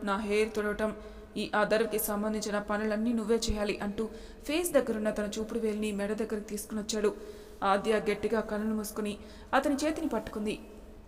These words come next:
"ప్లీజ్ బ-, బావా" అన్నది. "ఏమైంది?" అంటూ ఫేస్ మీద గాలి ఊదాడు. ఊపిరి ఆడడం లే-, లేదు. ఒక్కసారిగా ఆమెని ఫోర్స్గా దగ్గరికి లాక్కొని, "ఒక్కసారి కళ్ళు తెరువు."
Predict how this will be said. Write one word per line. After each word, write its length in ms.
"ప్లీజ్ 380
బ-, 140
బావా" 440
అన్నది. 300
"ఏమైంది?" 760
అంటూ 240
ఫేస్ 340
మీద 140
గాలి 220
ఊదాడు. 300
ఊపిరి 380
ఆడడం 400
లే-, 200
లేదు. 400
ఒక్కసారిగా 720
ఆమెని 280
ఫోర్స్గా 480
దగ్గరికి 400
లాక్కొని, 380
"ఒక్కసారి 460
కళ్ళు 260
తెరువు." 300